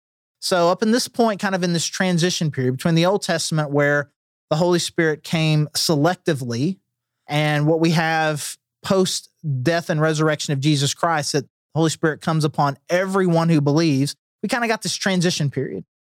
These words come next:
So the Holy Spirit has not come universally and fully yet in John chapter twenty,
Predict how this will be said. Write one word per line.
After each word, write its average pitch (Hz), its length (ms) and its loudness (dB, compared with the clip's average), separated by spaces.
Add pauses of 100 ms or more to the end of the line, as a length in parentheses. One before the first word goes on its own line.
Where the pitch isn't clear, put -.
(160)
So 180 120 0
the 170 60 2
Holy 220 200 2
Spirit 214 320 -2
has 190 160 0
not 190 220 -2
come 165 500 0
universally 165 640 0
and 143 100 0
fully 190 300 0
yet 120 320 -4 (360)
in 147 80 0
John 156 240 0
chapter 165 320 -4
twenty, 143 420 -2